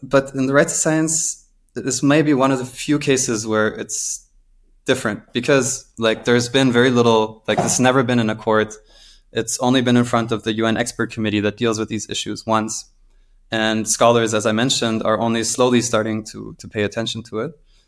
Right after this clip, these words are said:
So in international law, there's different things you can look at, uh, to interpret.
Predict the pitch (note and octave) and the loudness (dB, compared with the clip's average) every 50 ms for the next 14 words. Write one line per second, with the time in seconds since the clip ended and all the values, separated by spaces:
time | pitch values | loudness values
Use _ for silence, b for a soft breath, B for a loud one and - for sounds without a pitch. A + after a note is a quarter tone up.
0 | _ _ _ _ _ - - - B2 A#2+ A#2+ B2 B2 B2 A#2+ A#2 A#2+ - A#2+ A#2+ | _ _ _ _ _ -10 -2 2 4 4 4 4 4 2 2 2 0 -2 -2 -2
1 | A#2+ - A#2+ G#2+ A2+ A#2+ B2+ B2+ A2+ A2+ A2+ G#2 G#2+ A2+ A2+ - A2+ G#2 A#2+ A#2+ | -2 -2 -2 2 4 4 4 4 4 0 -2 -2 -2 -4 -4 -4 -6 -4 -2 -2
2 | A#2 A2 A2 A2 - - A2+ G#2+ B2 D3+ D#3+ - A2+ A2 A2 - - - - _ | -2 -2 -2 -4 -4 -4 -2 0 0 0 2 2 0 0 0 -4 -8 -16 -16 _
3 | _ - - A1+ A#1+ - G#2+ A2 - - _ - - - A#2 A2 G#2+ G2+ - A2 | _ -8 -6 -6 -6 -6 -6 -8 -12 -14 _ -16 -12 -6 -4 -4 -4 -4 -4 -6
4 | A2+ - C#3 D#3+ D#3 - A2 G#2+ - | -2 0 0 0 2 0 -2 -2 -2